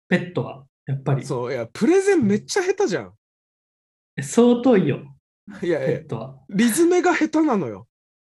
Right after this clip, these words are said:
Speaker 2: いい悪いって。
Speaker 1: 感情、感情で訴えてるから。
Speaker 2: <laughs>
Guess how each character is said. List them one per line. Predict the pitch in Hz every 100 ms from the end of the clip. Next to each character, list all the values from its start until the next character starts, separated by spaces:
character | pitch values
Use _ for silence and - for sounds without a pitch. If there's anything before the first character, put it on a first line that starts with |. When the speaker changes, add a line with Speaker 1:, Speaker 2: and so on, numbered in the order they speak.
| _
Speaker 2:
い | 302 403 330
い |
悪 | 160 170 196 175
い |
っ |
て。 | 202
Speaker 1:
感 | 277 285 277
情、 | 254 285 - - _ - 285 240 -
感 | 240 254
情 | 262
で | 240
訴 | - - 240
え |
て | 214
る | 175
か | -
ら。 | - -
Speaker 2:
<laughs> | - - - 233 196 190 190 190 190 -